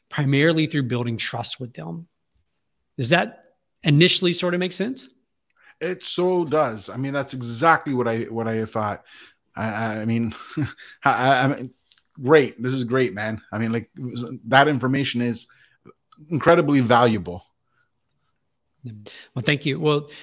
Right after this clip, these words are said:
Speaker 1: there's one more step. If you, if we got time, I'll, I'll jump into that last little step.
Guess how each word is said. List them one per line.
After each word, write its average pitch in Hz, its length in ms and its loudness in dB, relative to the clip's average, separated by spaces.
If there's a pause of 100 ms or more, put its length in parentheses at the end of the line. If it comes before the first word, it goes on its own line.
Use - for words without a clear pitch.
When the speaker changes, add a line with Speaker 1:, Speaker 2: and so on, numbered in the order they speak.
(160)
Speaker 1:
there's 147 180 2
one 170 180 4
more 214 120 4
step. 214 280 2
If 147 140 2
you, 156 100 -2
if 160 140 2
we 139 80 -4
got 147 160 0
time, 170 180 -2
I'll, 139 220 -4
I'll 143 120 -6
jump 135 280 -4
into 139 160 0
that 131 180 -2
last 135 260 0
little 135 100 -2
step. 143 400 -4